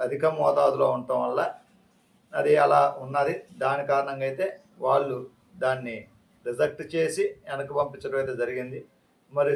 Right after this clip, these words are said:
చూద్దాం ఇది ఎంతవరకు వెళ్తుందో ఏమో. ఏదైనా కానీ రైతు సోదరులకి ఏదో ఒక రూపంలో దేవుడు మంచి చేయాలని అయితే మనం కోరుకుందాం. రైతు సోదరులారా, మీరు పంట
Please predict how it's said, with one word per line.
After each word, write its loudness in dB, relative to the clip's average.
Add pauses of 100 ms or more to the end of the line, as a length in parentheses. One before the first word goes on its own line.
చూద్దాం 2 (100)
ఇది -2
ఎంతవరకు -2
వెళ్తుందో 0 (240)
ఏమో. -4 (500)
ఏదైనా -2 (100)
కానీ 2 (400)
రైతు -2
సోదరులకి 4 (1120)
ఏదో -2 (100)
ఒక 0
రూపంలో 0 (180)
దేవుడు -2 (300)
మంచి -12
చేయాలని 0
అయితే -6 (460)
మనం -6 (560)
కోరుకుందాం. -4 (500)
రైతు 2
సోదరులారా, 4 (320)
మీరు 0 (760)
పంట -2